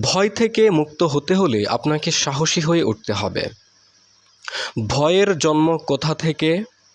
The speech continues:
ভয়ের জন্ম মূলত ধরে রাখার বাসনা থেকে। আপনি আপনার নাম যশ ধরে রাখার জন্য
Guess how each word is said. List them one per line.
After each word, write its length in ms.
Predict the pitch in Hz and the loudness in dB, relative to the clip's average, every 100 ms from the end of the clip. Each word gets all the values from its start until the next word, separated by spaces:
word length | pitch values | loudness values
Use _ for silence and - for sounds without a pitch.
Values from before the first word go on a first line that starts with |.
| _ _ _ _ - - - 123 | _ _ _ _ -10 -8 -6 -2
ভয়ের 440 | 147 180 220 233 | 2 4 4 4
জন্ম 380 | 170 175 180 190 | 2 2 4 4
মূলত 520 | 151 143 170 - 107 101 110 | 2 2 2 2 -2 -2 -4
ধরে 340 | 117 160 180 | 0 2 2
রাখার 460 | 175 170 - 170 160 | 2 -2 -2 -2 0
বাসনা 480 | 110 113 - 117 107 | -2 -2 -2 -2 -2
থেকে। 420 | - 101 98 101 - _ _ _ _ _ - - - - | -4 -6 -6 -8 -12 _ _ _ _ _ -12 -8 -8 -4
আপনি 340 | 139 - 185 | -2 2 2
আপনার 380 | 180 185 180 160 | 2 0 0 2
নাম 540 | 135 135 139 147 143 | 2 2 2 2 0
যশ 440 | 123 127 131 139 117 | 2 2 2 0 -4
ধরে 320 | 117 139 151 | -4 0 0
রাখার 400 | 143 - 147 135 | 0 0 -2 0
জন্য 480 | 143 143 143 143 | 0 2 2 2